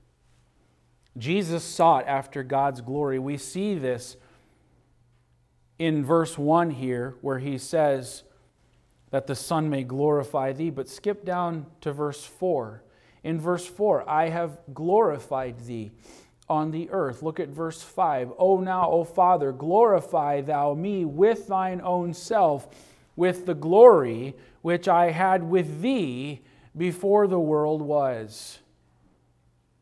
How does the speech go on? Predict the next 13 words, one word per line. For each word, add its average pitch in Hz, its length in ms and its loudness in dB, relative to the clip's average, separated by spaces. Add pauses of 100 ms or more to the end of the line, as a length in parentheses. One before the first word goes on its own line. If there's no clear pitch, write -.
(140)
Notice 269 260 -2
the 233 140 -8
theme 247 300 -4
here, 123 400 -10 (600)
the 160 80 -8
subject, 147 720 2 (560)
the 180 140 2
thing 247 240 4
that 247 140 6
was 190 120 2
important 196 600 2
to 180 120 -6
Jesus 143 600 -4